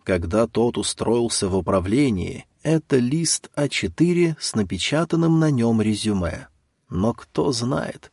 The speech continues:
вдруг и этот лист оказался подделкой. Сяо Джен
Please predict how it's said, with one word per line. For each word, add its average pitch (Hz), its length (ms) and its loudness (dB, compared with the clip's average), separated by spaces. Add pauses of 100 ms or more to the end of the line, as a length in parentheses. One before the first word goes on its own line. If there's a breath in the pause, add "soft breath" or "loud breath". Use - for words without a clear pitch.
вдруг 135 480 0
и - 20 4
этот 147 340 2
лист 165 520 -4
оказался 120 760 -2
подделкой. 147 880 -4 (220)
Сяо 87 360 -2
Джен 110 460 -2